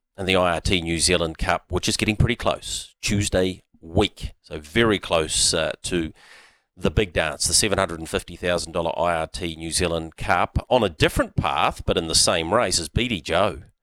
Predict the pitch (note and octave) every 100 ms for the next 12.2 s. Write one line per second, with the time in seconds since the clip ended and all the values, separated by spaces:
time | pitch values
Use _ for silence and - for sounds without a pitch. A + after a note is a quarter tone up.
0 | _ _ _ _ _ G#2 D#3 E3+ - E2+
1 | G2+ D2 - E2 E2+ D#2+ A2 F#2 C#2+ G2
2 | - - - - C3+ A#2+ - - _ _
3 | _ - - F2 D#2+ D#2 - G#2 B2 -
4 | - - - - - - D#2 G#2+ - -
5 | - - - _ _ _ _ _ _ F#2
6 | B2 - F#2 F2 G#2 A#2+ F#2 E2+ - F2
7 | - D#2+ F2+ - D3+ - F#2 E2+ G#2 G2+
8 | - - A#2 - - F#2 E2+ E2 E2+ G2
9 | G#2+ - D2+ F#2 G2 E2+ - G#2+ G2+ D#2+
10 | D#2+ A2 - - E2+ - F2+ E2+ D#2+ -
11 | _ _ - F2+ F2 - E2+ E2 F#2 F#2
12 | D#2